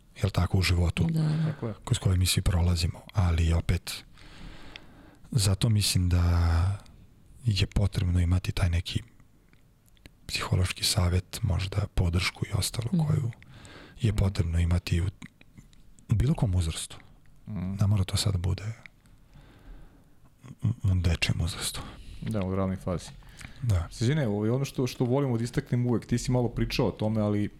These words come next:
Speaker 3: evo ti prilike još malo da se dotakneš najbližih, ovaj,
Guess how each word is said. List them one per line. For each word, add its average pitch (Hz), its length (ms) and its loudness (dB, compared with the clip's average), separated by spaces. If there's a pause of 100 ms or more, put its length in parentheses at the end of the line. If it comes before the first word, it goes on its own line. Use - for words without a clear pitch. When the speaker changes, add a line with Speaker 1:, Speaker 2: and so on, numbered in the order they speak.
Speaker 3:
evo 104 180 0
ti 101 280 -2 (520)
prilike 110 340 0
još 107 200 0
malo 110 200 2
da 90 100 -4
se - 120 -8
dotakneš 98 720 -4 (1080)
najbližih, 104 640 0
ovaj, 85 460 -4